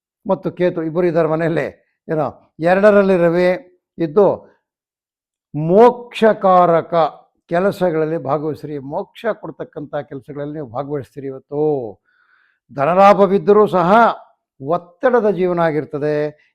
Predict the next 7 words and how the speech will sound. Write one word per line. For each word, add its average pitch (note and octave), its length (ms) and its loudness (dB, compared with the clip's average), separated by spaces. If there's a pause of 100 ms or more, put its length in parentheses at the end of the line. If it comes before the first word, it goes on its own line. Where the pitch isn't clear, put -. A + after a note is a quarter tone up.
ಈ F#3 180 -4
ದಿನ E3+ 320 -2
ನೀವು C3+ 680 -8 (1200)
ಮಹಾವಿಷ್ಣುವನ್ನು F#3 800 0
ಧ್ಯಾನ D3+ 200 -2
ಮಾಡಿಸಿ. C#3 720 -8 (200)
ನಾರಾಯಣ, D#3 500 2